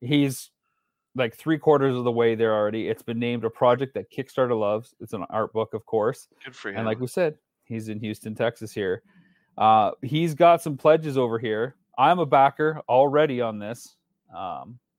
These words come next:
Speaker 1: let's see here. Late to the party, you can get volume two and three. You can get a couple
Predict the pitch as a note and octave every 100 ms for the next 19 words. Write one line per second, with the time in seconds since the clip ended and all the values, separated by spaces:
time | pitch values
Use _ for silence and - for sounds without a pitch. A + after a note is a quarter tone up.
0 | _ A#2+ - - A2+ A2 F2+ E2 _ _
1 | _ _ _ _ _ _ _ _ _ _
2 | _ _ _ _ - E3 E3+ E3 D#3 D#3
3 | D3+ C3 C3 B2 C3 C3 B2 A2+ C#3+ B2
4 | A2+ C#3+ D#3+ F3 E3+ D3+ _ - B2 B2+
5 | B2 A#2 A2+ G#2 _ _ _ - B2 B2
6 | A#2 A2+ A2+